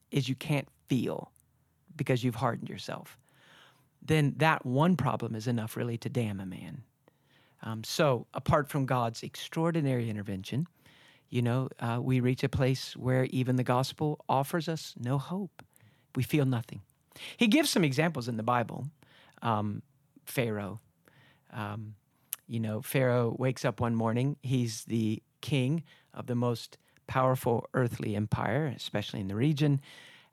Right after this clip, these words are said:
And by the time he goes to bed that night, his firstborn son is dead, or, you know, he wakes up, this child is dead. And within a twenty-four hour period, his armies are destroyed as they've chased the, the Israelites into the Red Sea.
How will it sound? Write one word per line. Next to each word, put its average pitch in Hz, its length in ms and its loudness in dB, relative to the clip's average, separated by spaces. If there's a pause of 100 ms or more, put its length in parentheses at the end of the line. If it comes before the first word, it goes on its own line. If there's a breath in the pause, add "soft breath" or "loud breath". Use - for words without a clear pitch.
And 120 480 0
by 120 140 2
the 120 100 -2
time 120 220 -2
he 117 80 -2
goes 107 220 -4
to 110 80 -4
bed 107 220 -2
that 101 180 -2
night, 95 360 -6
his 90 500 -6 (500 soft breath)
firstborn 120 500 -2
son - 340 -6
is - 140 -12
dead, 156 680 2 (220)
or, 104 220 -4
you 104 140 -2
know, 98 60 -2
he 104 80 0
wakes 123 240 0
up, 127 120 -2
this - 140 -10
child 110 300 -2
is 104 120 -8
dead. 120 440 0 (380 loud breath)
And 110 80 -6
within 110 260 -4
a 98 40 -4
twenty-four 120 520 -2
hour 110 180 -2
period, 120 420 -2
his 107 180 -6
armies 110 480 -2
are 85 100 -16
destroyed 135 720 -2
as - 140 -10
they've - 200 -10
chased - 420 -6
the, 123 120 -8 (800 loud breath)
the 117 100 -4
Israelites 120 480 0
into 113 160 -2
the 110 120 -4
Red 107 180 -4
Sea. 107 320 -8